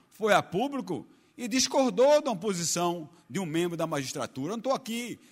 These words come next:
pregando a desunião de um lado e de outro, mas é preciso que a polícia militar, que a polícia civil,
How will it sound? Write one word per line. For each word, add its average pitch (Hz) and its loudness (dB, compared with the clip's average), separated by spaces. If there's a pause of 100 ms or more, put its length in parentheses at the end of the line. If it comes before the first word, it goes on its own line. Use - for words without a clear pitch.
(140)
pregando 170 0 (180)
a 139 0
desunião 160 -2 (240)
de 131 -6
um 165 -2
lado 165 2
e 156 -2
de 147 -2
outro, 135 0 (320)
mas 214 -2
é 247 2
preciso 240 -4
que 247 -2
a 240 0
polícia 220 -2
militar, 175 0
que 196 -6
a 185 -2
polícia 165 -4
civil, 156 -2